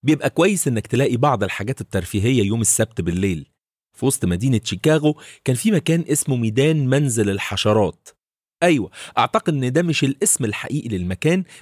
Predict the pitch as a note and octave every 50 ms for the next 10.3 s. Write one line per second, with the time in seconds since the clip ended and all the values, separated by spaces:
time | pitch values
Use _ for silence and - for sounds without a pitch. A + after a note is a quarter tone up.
0 | - - E3 - - E3 G#3+ A3+ - G3+ F3+ D#3+ C#3 - - E3+ - - - A#2
1 | G#2+ G#2+ G#2 G2 F#2+ A2 C3 D3 - - B2+ C#3+ C3+ A#2+ - A#2 G2+ G2 G2 F#2+
2 | F#2+ - - - G2 F#2+ - - - - G2+ D#2+ E2 - _ _ _ _ _ _
3 | _ _ _ _ _ _ - F3+ F#3 D#3 G3+ A3 B3 B3 A#3 - - _ _ _
4 | _ - C3 C3+ D#3+ F#3+ - - B2 - - G2+ G2 - G2+ G2+ A2+ C#3+ D3+ -
5 | _ _ _ - - - - _ - A3 A#3+ B3+ A#3 - _ - - - C#3+ C#3
6 | F3+ G#3+ G#3 - C#3 B2+ - - B2 G2+ G#2 G#2 A2 A#2+ C#3+ E3+ D#3+ C#3 B2 G2+
7 | G2 G2+ A2+ C#3+ D#3 D#3 D3 D3 - - B2 - - A2 A2+ C#3 E3 E3 D3 B2+
8 | A#2 C3+ C#3 - C#3 C3 - A#2 G#2 G2 G#2+ B2 A#2+ A2+ A2 - - - - -
9 | C#3 C3+ C3+ C3 C3+ C3+ - - - - - - _ - G3 - C#4+ D4+ D4 C4
10 | G#3 - - G3 A3+ A3